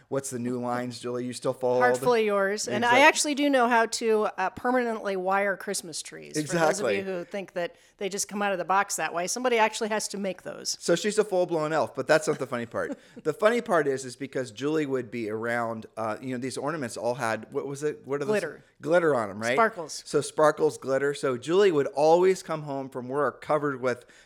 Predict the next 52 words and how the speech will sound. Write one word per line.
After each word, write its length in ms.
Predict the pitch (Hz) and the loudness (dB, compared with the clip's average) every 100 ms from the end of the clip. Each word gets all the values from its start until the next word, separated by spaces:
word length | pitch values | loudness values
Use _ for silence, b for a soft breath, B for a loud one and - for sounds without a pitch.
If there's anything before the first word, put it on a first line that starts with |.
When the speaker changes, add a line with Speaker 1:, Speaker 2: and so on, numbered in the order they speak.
| - | -4
Speaker 1:
this 180 | 143 - | -4 -2
glitter. 340 | 156 170 107 | 0 2 0
And 120 | 120 | 0
that 180 | 151 147 | 0 0
glitter, 320 | 147 175 151 | 2 4 4
if 120 | 135 135 | 2 -2
you 60 | |
guys 380 | 135 131 131 - | 0 0 0 -4
know 160 | 135 139 | -6 -4
what 80 | 135 | -4
I'm 60 | 131 | -2
talking 280 | 151 147 | -2 -2
about, 180 | 135 117 | -4 -4
it 160 | 131 143 | -4 0
does 220 | 156 147 | 2 2
not 220 | 156 135 | 0 0
wash 300 | 123 120 117 | 2 2 2
off. 340 | 131 113 80 - B | 2 2 0 -8 B
Speaker 2:
<laughs> 0 | B _ | B _
Speaker 1:
That, 180 | 147 143 | 2 2
I 60 | 143 | 0
mean, 200 | 156 151 | 2 4
Speaker 2:
It's 80 | 143 | 4
Speaker 1:
eventu-, 120 | 180 | 2
Speaker 2:
everywhere. 400 | 180 180 160 175 | 0 -6 -2 2
Speaker 1:
<laughs> 40 | |
eventually 600 | 202 160 190 - 190 175 | 2 4 2 2 0 0
it 100 | 151 | 0
just 240 | - 143 - | 0 -2 -2
comes 240 | 151 156 | -4 0
off, 280 | 156 151 156 | 2 2 2
but 160 | 147 143 | -4 -4
for 60 | |
the 60 | 135 | -8
most 280 | 139 143 - | -4 -4 -2
part, 260 | 135 120 B B - | -2 -2 B B -2
you're 180 | 151 | -2
just 240 | 147 135 113 | 0 -4 -4
glittery 400 | 131 131 120 107 - | 0 0 0 -4 -2
for 200 | 131 131 | 2 2
life, 460 | 120 120 95 - - | 4 4 2 -4 -8
basically. 540 | 123 120 123 104 92 - | -6 -4 -6 -6 -6 -6
Speaker 2:
<laughs> 60 | B B B | B B B
Speaker 1:
So 240 | - 156 147 | 0 4 4
what 180 | 160 170 | 2 0
would 100 | 170 | 2
happen 320 | 185 220 180 | 0 0 -2
is 160 | 139 - | -4 -4
Julie 320 | 147 151 156 | -4 -2 -2
would, 260 | 135 131 - | -2 -4 -4
you 100 | 131 | -6
know, 240 | 120 120 | -4 -6